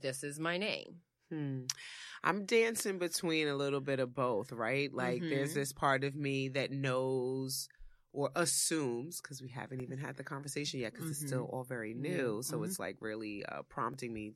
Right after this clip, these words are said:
Speaker 2: to remember to have this conversation with him after I have the conversation with you all first.
Speaker 1: <laughs>
Speaker 2: Um,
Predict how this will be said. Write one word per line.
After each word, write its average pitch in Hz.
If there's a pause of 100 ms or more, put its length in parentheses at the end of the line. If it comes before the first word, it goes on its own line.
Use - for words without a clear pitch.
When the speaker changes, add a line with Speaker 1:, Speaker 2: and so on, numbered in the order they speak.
Speaker 2:
to 107
remember 127
to 120
have 127
this -
conversation 135 (560)
with 131
him 131
after 160
I 151
have 143
the -
conversation 135
with 143
you -
all -
first. - (340)
Speaker 1:
<laughs> 226
Speaker 2:
Um, 208